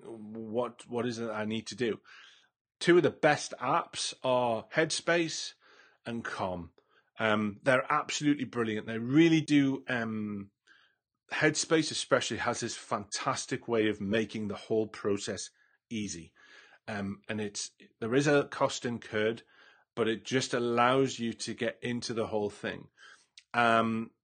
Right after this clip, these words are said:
you know, I don't use any apps now. I,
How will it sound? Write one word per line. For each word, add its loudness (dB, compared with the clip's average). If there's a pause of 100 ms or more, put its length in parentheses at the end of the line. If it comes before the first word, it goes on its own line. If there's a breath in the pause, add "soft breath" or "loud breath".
you -6
know, 0
I 6
don't 2
use 2 (100)
any -2 (400 soft breath)
apps 0
now. 2
I, -2